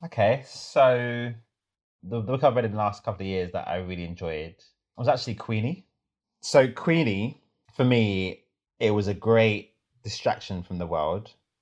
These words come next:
It was very relatable. One of the first really entertaining books that I've read that I could see myself in, that was talking to me, as I could have been a character in that, in that story, or I understood the context and stuff like that. So, and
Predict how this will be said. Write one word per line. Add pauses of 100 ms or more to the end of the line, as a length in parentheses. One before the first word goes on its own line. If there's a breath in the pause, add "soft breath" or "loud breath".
(100)
It
was
very
relatable. (360)
One
of
the
first (240)
really
entertaining (140)
books
that
I've
read
that
I
could
see
myself
in, (600)
that
was
talking
to
me, (300)
as
I
could
have
been
a
character
in
that,
in
that
story,
or
I
understood
the
context
and
stuff
like
that.
So,
and